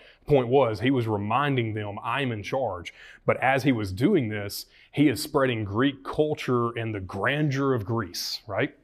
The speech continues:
Does anybody know who Alexander's tutor was? Who his teacher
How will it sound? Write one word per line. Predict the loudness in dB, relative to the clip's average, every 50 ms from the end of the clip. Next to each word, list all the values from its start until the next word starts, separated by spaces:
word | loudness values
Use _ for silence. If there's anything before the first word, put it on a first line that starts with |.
| _ _ -20 -20 -20 -20 -20 -20 -20 -8 _
Does | 4
anybody | 4 6 6 4 4 2
know | 2 2 4 4 6 6 6 6 4
who | 4 4 6 8 8 10 8 8 6 6
Alexander's | 4 4 4 2 0 -2 -2 -2 -2 -2 -2 -2 -4 -6
tutor | -12 -12 -6 -4 -4 -2 -2 -2 -2 -2
was? | -4 -4 -2 0 0 0 0 -2 -4 -6 -8 -12 -14 -16 _ _
Who | _ -2 2 2
his | 2 2 2 -2
teacher | -4 -4 -4 -4 -2 -2 -2 -2 -2